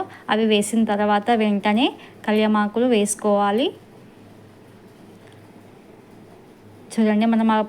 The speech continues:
పువ్వులు వేయగానే ఆయిల్లో ఎలా మొత్తం ఫ్రై అయిపోతున్నాయో. తర్వాత మనమైతే మెంతులు అయితే వేసుకోవాలి. మెంతులు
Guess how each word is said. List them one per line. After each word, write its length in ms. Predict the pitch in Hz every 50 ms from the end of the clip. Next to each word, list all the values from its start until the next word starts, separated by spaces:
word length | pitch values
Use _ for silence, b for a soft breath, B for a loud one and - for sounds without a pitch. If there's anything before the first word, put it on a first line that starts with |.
| - - -
పువ్వులు 340 | 233 220 202 220 226 233 240 240 226
వేయగానే 560 | 214 208 214 214 208 208 214 214 214 226 262 320 B B B B B B - 208 202
ఆయిల్లో 280 | 202 202 214 226 233 226 214 208
ఎలా 140 | 208 214 226 226 220
మొత్తం 300 | 202 - - - 240 262 349 415 - B B B B B - - - - - - - - - -
ఫ్రై 160 | - 226 220 214 220
అయిపోతున్నాయో. 840 | 220 220 220 - 220 214 214 - 220 220 220 214 214 214 220 233 277 359 - - - - - - - - - - -
తర్వాత 500 | 214 202 214 208 214 214 208 202 202 - 392 440 440 B B B B B - -
మనమైతే 380 | 214 208 214 214 208 202 - 247 240 233
మెంతులు 380 | 220 214 208 208 - 226 220 220
అయితే 180 | 208 208 - 233 214
వేసుకోవాలి. 800 | 208 202 208 - - - 208 196 196 202 202 202 202 220 269 349 427 - - - - - - - - - - - - - - - - - - - - - - - - - - - - - - - - - - - - - - - - - - - - - - - - - - - - - - - - - - - - - - 226
మెంతులు 520 | 220 214 214 208 - 240 226 226 233 262